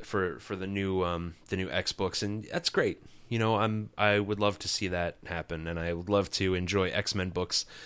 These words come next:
again, because, you know, those were my first, my first Marvel books, the ones that I really loved were all X-Men. They brought me to the dance, and I'd like to, um, I'd like to get back into 'em. So, I don't know,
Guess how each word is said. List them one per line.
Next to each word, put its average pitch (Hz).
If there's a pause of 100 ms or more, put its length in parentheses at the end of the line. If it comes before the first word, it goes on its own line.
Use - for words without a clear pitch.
(260)
again, 127
because, 110
you 107
know, 95
those 104
were 107
my 95
first, - (560)
my 90
first 92
Marvel 85
books, - (340)
the 92
ones 95
that 90
I 85
really 104
loved 92
were 90
all 90
X-Men. 87
They 90
brought 92
me 101
to 92
the 90
dance, 85 (380)
and 85 (1500)
I'd 90
like 95
to, 104
um, 101 (120)
I'd 104
like 107
to -
get 113
back 104
into 101
'em. 73
So, 80 (1700)
I 127
don't 123
know, 107